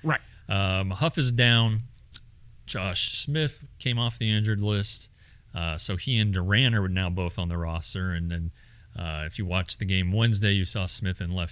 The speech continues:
Speaker 1: In
Speaker 2: field
Speaker 1: left field, yep.
Speaker 2: make a, a really couple, uh, well, definitely one very nice catch on a Kyle Schwarber fly ball.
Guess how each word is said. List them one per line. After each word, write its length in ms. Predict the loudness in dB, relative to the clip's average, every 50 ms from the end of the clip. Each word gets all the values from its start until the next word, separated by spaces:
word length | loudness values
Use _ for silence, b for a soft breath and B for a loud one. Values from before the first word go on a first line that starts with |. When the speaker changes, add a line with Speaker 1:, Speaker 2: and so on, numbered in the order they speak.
| -6 -4
Speaker 1:
In 80 | -2 0
Speaker 2:
field 100 | 0 0
Speaker 1:
left 140 | 0 -2 -2
field, 260 | -4 -6 -6 -6 -6
yep. 160 | -8 -8 -8 -8 -6
Speaker 2:
make 260 | -4 -2 -2 -2 -2 -2
a, 520 | -2 0 0 -2 -4 -4 -4 -6 -6 -6 -4
a 80 | -4 -2
really 520 | -2 0 0 2 2 2 2 2 0 -4 -10 -18 -20 -20 -10
couple, 380 | -6 -6 -4 -2 -2 -2 0 0
uh, 180 | 0 0 -2
well, 200 | -2 -2 -2 0
definitely 400 | 2 2 0 2 0 -2 0 0
one 240 | 0 0 0 0 -2
very 260 | 0 0 2 2 2
nice 300 | 2 2 2 0 0 -2
catch 280 | 0 0 -2 -2 -2 -4
on 80 | -6 -4
a 160 | -4 -6 -8 -10 -14 -12
Kyle 240 | -6 -6 -4 -4
Schwarber 420 | -2 -2 -2 0 0 0 0 0 -2
fly 280 | 0 0 2 2 2
ball. 400 | 2 2 0 0 0 -2 -2 -6